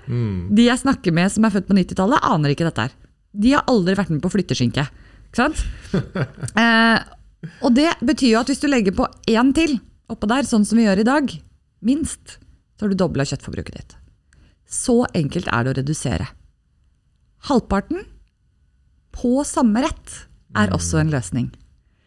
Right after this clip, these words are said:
Speaker 2: Jeg snakket jo med en, en, eh, ja, det samme hvem det er egentlig, men det var en som sa at, «Ja, men Anne Lene, vet du hva, altså, jeg spiser nesten ikke kjøtt lenger, jeg, så det har, eh, har virkelig, virkelig endret meg mye.» «Å, så interessant», sa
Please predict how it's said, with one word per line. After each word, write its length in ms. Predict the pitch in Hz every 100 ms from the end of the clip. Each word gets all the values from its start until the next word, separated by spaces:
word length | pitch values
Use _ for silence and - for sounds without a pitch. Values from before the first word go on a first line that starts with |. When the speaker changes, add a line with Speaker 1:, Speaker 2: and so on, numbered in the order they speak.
| _ -
Speaker 2:
Jeg 120 | 233
snakket 260 | 240 254 -
jo 60 | 214
med 140 | 190 180
en, 160 | 196
en, 320 | - 196 190 185
eh, 460 | 180 175 180 175
ja, 100 | 175
det 100 | 180
samme 220 | 190 196
hvem 120 | 190 185
det 80 |
er 100 | 170 156
egentlig, 260 | 143 226 226
men 100 | 208
det 80 | 202
var 100 | 196
en 180 | 175 165
som 180 | 175
sa 380 | 190 - 139 135
at, 140 | 151 175
«Ja, 80 | 170
men 140 | 170
Anne 120 | 165
Lene, 200 | 151 139
vet 100 | 139
du 80 | 185
hva, 80 | - -
altså, 320 | 170 - 175 - -
jeg 100 | 175
spiser 480 | - - 82 - 139
nesten 220 | 131 - -
ikke 120 | -
kjøtt 200 | 123 -
lenger, 160 | 117 226
jeg, 80 | 330
så 120 | -
det 180 | 202 190
har, 300 | 143 139 156
eh, 180 | 175 170
har 120 | 165 175
virkelig, 560 | 165 - - 147 151 - - - - - -
virkelig 400 | 302 196 - 214
endret 220 | 165 139
meg 100 | 165 196
mye.» 220 | 170 233 - - - -
«Å, 400 | 349 554 392 226
så 140 | -
interessant», 560 | 294 277 - 240 254 -
sa 200 | -